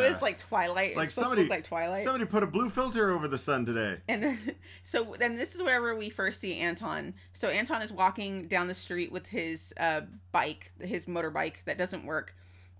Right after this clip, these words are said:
Speaker 1: And he sees the neighbor. And the neighbor is very pretty. And so sh-, he, you know, he, they're, they're talking or whatever.
Speaker 2: You're getting big.
Speaker 1: Char Char.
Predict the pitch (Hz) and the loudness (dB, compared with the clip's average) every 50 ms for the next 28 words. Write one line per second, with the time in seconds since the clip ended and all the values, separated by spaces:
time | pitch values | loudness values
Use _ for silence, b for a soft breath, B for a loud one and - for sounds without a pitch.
0 | - - 190 196 196 240 285 302 220 220 220 208 - - - - - 214 208 208 | -4 0 2 2 4 4 2 2 0 0 -4 -6 -8 -8 -12 -8 -6 -6 -6 -4
1 | - 214 220 254 381 302 208 175 123 - 175 B B B B B B - - 202 | -4 -2 0 0 0 2 2 2 2 0 -2 B B B B B B 0 2 4
2 | 190 190 185 185 190 185 - - 190 190 190 202 226 226 240 226 202 - - 254 | 4 4 4 2 0 -4 -6 -6 -4 -4 -2 -4 -4 -2 -2 -2 0 0 -2 -2
3 | 247 - - 466 453 370 269 269 - - 156 151 135 147 202 - - - - 233 | -2 0 2 2 2 2 0 -2 -2 -2 -2 0 -2 -4 -4 -6 -6 -6 -6 -4
4 | - 220 196 - - - - - - - - 214 214 196 165 - - - 208 190 | -2 -4 -4 -4 -6 -10 -12 -14 -14 -10 -8 -8 -8 -8 -10 -12 -8 -6 -4 -2
5 | 160 147 151 143 170 160 - - - 220 220 160 156 - - - - - - - | -2 -2 -4 -6 -8 -10 -14 -14 -12 -12 -12 -12 -14 -18 -20 -20 -20 -20 -20 -20
6 | - - - 180 - - 180 196 196 190 - 240 170 - - 196 185 180 165 147 | -10 -2 2 2 2 4 2 0 0 2 0 0 0 0 0 -2 -4 -4 -4 0
7 | 170 175 170 175 165 165 170 170 175 180 160 180 196 - 247 202 139 135 113 107 | 0 2 4 4 4 2 2 0 0 4 4 2 2 2 0 -2 -2 -4 0 0
8 | 139 185 233 247 208 135 101 92 87 98 - - - - - - - - 277 247 | 2 2 2 2 2 0 -2 -4 -8 -12 -16 -20 -20 -20 -18 -14 -10 0 2 4
9 | 240 247 247 - 254 254 254 277 302 294 | 4 4 4 4 4 4 4 2 0 -4